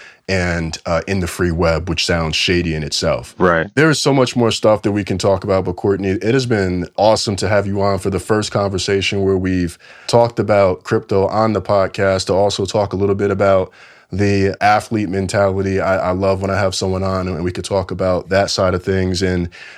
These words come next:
Speaker 1: we'll definitely have to do this again because I'm gonna continue to be getting in this space. I'm, I'm looking forward to being in crypto for the long haul. So tell the P N B family where they can find you around the web, anything that you might have coming up,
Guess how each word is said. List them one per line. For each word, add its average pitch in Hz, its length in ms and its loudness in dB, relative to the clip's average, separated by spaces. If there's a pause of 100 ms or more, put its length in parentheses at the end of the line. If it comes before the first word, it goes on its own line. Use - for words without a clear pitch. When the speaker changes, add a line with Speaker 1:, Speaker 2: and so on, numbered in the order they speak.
(120)
Speaker 1:
we'll 98 120 2
definitely 127 320 4
have 117 100 2
to 117 60 -4
do 113 200 2
this 113 360 2
again 113 440 2
because 117 300 -2
I'm 107 240 0
gonna 113 160 0
continue 117 380 0
to 113 80 -2
be 113 100 0
getting 113 300 2
in 117 140 0
this 117 160 0
space. 120 360 0
I'm, 107 180 -2
I'm 98 220 -4
looking 107 300 -2
forward 104 320 -2
to 101 60 -6
being 101 500 -2 (360)
in 107 160 0
crypto 107 460 0
for 101 840 0
the 101 480 0
long 113 340 2
haul. 98 280 0
So 98 420 0 (300)
tell 135 220 4
the 139 40 0
P 147 160 2
N 131 120 2
B 120 100 0
family 127 540 2
where 117 160 2
they 120 100 2
can 113 160 -4
find 113 340 2
you 113 200 2
around 101 460 -2
the 95 280 2
web, 120 460 4
anything 107 400 -2
that 101 160 -4
you 104 80 -4
might 107 240 0
have 101 260 -2
coming 95 380 -2
up, 135 300 2